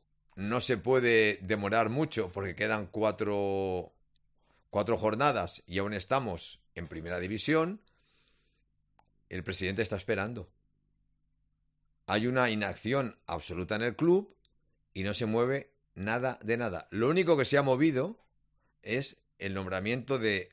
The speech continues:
Azparren, incomprensible que haya un movimiento,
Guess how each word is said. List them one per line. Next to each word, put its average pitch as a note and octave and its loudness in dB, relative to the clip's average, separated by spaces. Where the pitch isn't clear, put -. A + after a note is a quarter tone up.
Azparren, C#3+ 0
incomprensible G#2+ 4
que F#2+ 2
haya A2 6
un A2 2
movimiento, C3 2